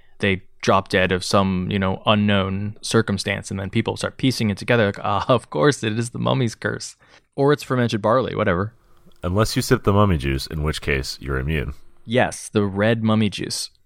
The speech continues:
Speaker 2: Wasn't it, was
Speaker 1: Black?
Speaker 2: it red? Was
Speaker 1: Was
Speaker 2: it
Speaker 1: it
Speaker 2: black?
Speaker 1: black?
Speaker 2: I think it was black.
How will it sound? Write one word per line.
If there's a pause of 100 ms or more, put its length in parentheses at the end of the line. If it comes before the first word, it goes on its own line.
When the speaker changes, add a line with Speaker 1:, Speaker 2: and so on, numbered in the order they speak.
(160)
Speaker 2:
Wasn't
it, (500)
was
Speaker 1:
Black?
Speaker 2:
it
red?
Was
Speaker 1:
Was
Speaker 2:
it
Speaker 1:
it
Speaker 2:
black?
Speaker 1:
black?
Speaker 2:
I
think
it
was
black.